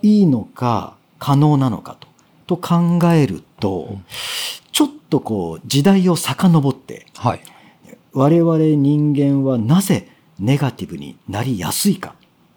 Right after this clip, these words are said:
Speaker 2: ネガティブになりやすいか。
Speaker 1: ああ。
Speaker 2: しかもそっちが結構強いか。
Speaker 1: 強いですよね。
Speaker 2: うん。
Speaker 1: はい。以前にも、お、ネガティブの方が三倍強いなんていう。
Speaker 2: はいはい。
Speaker 1: で、なぜそうなのかというのを、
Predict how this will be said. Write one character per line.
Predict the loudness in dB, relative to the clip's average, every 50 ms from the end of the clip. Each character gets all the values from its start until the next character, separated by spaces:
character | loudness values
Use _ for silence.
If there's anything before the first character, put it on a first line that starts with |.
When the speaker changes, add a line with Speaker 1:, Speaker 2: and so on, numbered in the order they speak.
| _ _ _ _ _ _ _ _
Speaker 2:
ネ | -6 -4 -2 -2 -2 -2
ガ | -2 -4
テ | -6 -8
ィ | -8
ブ | -8
に | -8
な | -6 -6
り | -6
や | -4 -6
す | -6 -6
い | -2
か。 | 0 0
Speaker 1:
あ |
あ。 | 0
Speaker 2:
し | 2 2
か | 0
も | 0
そ | 2 0 0
っ | 0
ち | 2 2 2
が | 4 2 2 0 -4 -10 _ _ _ -18 _
結 | -2 -2 0 0
構 | -4
強 | -4 -4 2 4 6 6 6
い | 6 4
か。 | 0 -4 -6
Speaker 1:
強 | -2 2 6 6 6 6
い | 4 2 -2 -8
で | -10 -8
す | -6 -4
よ | -2 0
ね。 | 0 0
Speaker 2:
う |
ん。 | -2 -6 -10 -12 -14 -14 -12
Speaker 1:
は | -14 -6
い。 | -2
以 | 2 2
前 | 4 4
に | 4 4
も、 | 2 0 -2 -6 -12 -14 -12 -12 -12 -12 -12
お、 | -12 -10 -8 -6 -2
ネ | 0 2 2
ガ | 2 0
テ | 0 0
ィ | -2
ブ | 0
の | -2 -2
方 | -2 -2 -2 -2
が | -2 -4 -6
三 | -2 0 2 4
倍 | 4 4 4
強 | 2 0 0 0 -2
い | -2
な | -6 -10
ん | -14
て | -16 -16
い | -16 -14 -14
う。 | -14
Speaker 2:
は | -10 -6 -4 -4 -4 -4
い | -10
は | -14 -18 -20
い。 | -20 -20 -18 -16 -16 -16 -8 -2
Speaker 1:
で、 | 0 2
な | 4 4 2
ぜ | 2 0 0 0
そ | 0 0 0 2 2 2
う |
な | 2 2
の | 0 -4 -6 -6
か | -6 -6 -4
と | 2 4 4
い | 4 6 4
う | 4 2 2
の | 0 -2 -4
を、 | -6 -6 -8 -8 -8